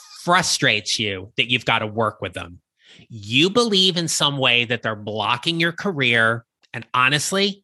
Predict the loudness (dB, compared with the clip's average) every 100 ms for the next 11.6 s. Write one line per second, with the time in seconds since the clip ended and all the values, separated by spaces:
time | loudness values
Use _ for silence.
0 | -6 0 0 2 2 2 2 2 0 0
1 | -2 0 -2 -4 -6 -8 -8 -10 -18 _
2 | _ -20 -20 -12 -12 -2 2 4 4 2
3 | -4 -10 0 2 2 2 2 2 2 2
4 | 0 -4 0 0 0 0 0 -4 0 0
5 | 0 -4 -14 -20 _ 0 0 4 2 2
6 | -2 -2 0 0 0 0 -2 -4 -6 -6
7 | -4 -2 0 0 2 0 -2 -16 _ _
8 | _ 4 4 4 0 -12 -12 -4 0 0
9 | 2 2 2 0 2 2 2 0 0 0
10 | 0 -4 -2 -2 0 0 0 0 -4 _
11 | 0 0 -2 -10 -12 -12